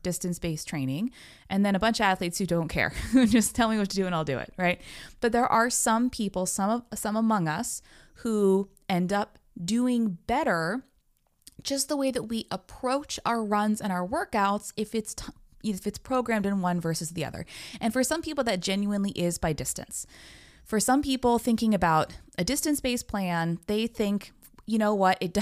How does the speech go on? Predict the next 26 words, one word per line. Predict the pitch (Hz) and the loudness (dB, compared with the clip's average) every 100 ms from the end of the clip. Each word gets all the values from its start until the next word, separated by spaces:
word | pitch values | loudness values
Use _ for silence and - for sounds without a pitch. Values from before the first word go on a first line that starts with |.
| - | -2
<laughs> | 240 | -2
doesn't | 247 262 | 0 4
matter | 262 233 | 4 4
how | 226 | 2
long | 196 165 | 2 0
it | - | -2
takes | 330 - 285 | -4 -4 -2
me. | 262 | 0
I | - 233 | 2 2
know | 254 233 | 2 2
I | 190 | 0
just | 180 | -4
have | 165 | -8
to | |
cover | 165 208 202 | -6 -2 -2
this | 165 151 | -2 -2
certain | - 147 202 | -4 -4 -4
distance." | 302 - 269 254 254 - - - | -4 -2 0 0 -2 -6 -14 -12
And | - 214 | -2 0
so | - 202 185 | 2 4 4
they | 190 | 2
have | 175 | 0
no | 214 277 277 | 2 2 2
problem | 240 214 196 - | 2 2 2 -2
executing | 196 - 208 - 196 190 175 175 - - - | -4 -4 -4 -4 -2 -2 -2 -4 -10 -20 -12
the | 175 185 175 165 156 | -6 -4 -2 -2 -2